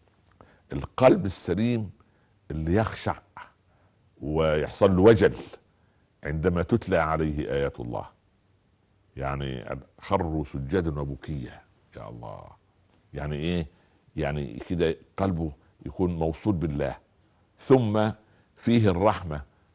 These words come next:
للناس. شوف سيدنا الحبيب صلى الله عليه وسلم ما قال فيه ربه: "وما أرسلناك إلا رحمة للعالمين"، أنه مش رحمة للعالمين، ما سوى الله عالم، كل ما سوى الله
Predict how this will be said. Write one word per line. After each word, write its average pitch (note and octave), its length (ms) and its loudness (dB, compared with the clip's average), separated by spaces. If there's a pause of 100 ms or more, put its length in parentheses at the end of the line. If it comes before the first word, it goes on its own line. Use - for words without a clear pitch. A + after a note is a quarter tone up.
للناس. D#2+ 760 -6 (320)
شوف A#2 220 -6
سيدنا F2 460 -2 (360)
الحبيب F2+ 420 -4
صلى D2 140 -2
الله D#2 120 -4
عليه E2 120 0
وسلم D2+ 160 -4
ما D2+ 60 -4
قال D#2+ 400 2
فيه D2 480 -4
ربه: D2 340 -2 (320)
"وما D#2 260 -4
أرسلناك D#2+ 560 -4
إلا D2 320 -2
رحمة D2 480 -4 (300)
للعالمين"، D2 640 -2 (460)
أنه E2 320 -2 (100)
مش E2 200 -14 (100)
رحمة F#2+ 340 -2
للعالمين، D#2+ 600 -2 (240)
ما A2 160 2
سوى G2 220 2
الله F#2+ 200 0
عالم، G#2+ 440 -4 (560)
كل C#3+ 240 6
ما G#2+ 120 0
سوى G#2 200 2
الله G#2+ 260 0